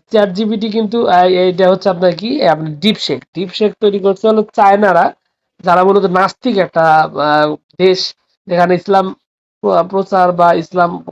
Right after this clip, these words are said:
অধ্যয়ন করা সবই নিষিদ্ধ, মৃত্যুদণ্ড দেওয়া হয়। সেরকম একটা জায়গায় এরকম একটা, মানে, আহ, তাদেরই তৈরি একটা এআই এইভাবে উত্তর দিবে,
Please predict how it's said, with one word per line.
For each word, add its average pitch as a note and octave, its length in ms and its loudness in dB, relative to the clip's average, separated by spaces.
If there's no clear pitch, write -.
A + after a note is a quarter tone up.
অধ্যয়ন E3 640 -2
করা E3+ 220 0
সবই F#3+ 340 -2
নিষিদ্ধ, G3+ 400 0
মৃত্যুদণ্ড F#3+ 720 0
দেওয়া D3 200 2
হয়। C#3+ 140 0
সেরকম A#3 380 2
একটা A#3+ 200 2
জায়গায় F#3+ 360 2
এরকম A3 420 0
একটা, B3 300 0
মানে, G3+ 220 2
আহ, F3+ 340 2
তাদেরই G#3 460 2
তৈরি G3 360 2
একটা F3+ 440 2
এআই F3+ 340 2
এইভাবে F#3 380 0
উত্তর F#3+ 260 -2
দিবে, D#3 340 -8